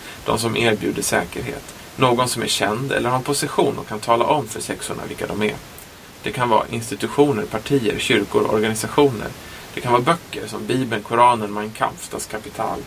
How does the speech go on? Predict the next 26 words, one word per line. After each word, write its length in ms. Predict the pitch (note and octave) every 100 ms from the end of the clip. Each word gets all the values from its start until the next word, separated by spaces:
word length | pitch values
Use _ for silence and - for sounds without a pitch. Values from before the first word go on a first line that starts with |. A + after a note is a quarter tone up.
| - - - - - -
Sexor 460 | - C3+ - D3+
söker 380 | A#2+ A2+ A2 -
efter 200 | - -
säkerhet. 580 | - G#2 - - B2 -
De 120 | A2 A#2+
vill 120 | B2
att 120 | B2
världen 300 | C#3 C#3 A#2+
ska 120 | -
vara 100 | A2
svart 380 | - - A2+ -
och 140 | F#2+
vit 220 | G#2 - -
så 140 | -
att 80 | G2
de 100 | G#2
kan 200 | - G#2+
veta 340 | A2+ A2 A2 A2
vad 120 | -
som 140 | -
är 60 | -
rätt. 380 | - - - - - -
De 160 | - A2
gillar 300 | A#2+ A#2 G#2
inte 200 | G#2+ G2
gråskalan. 640 | G2+ G#2+ G#2 - A#2 A#2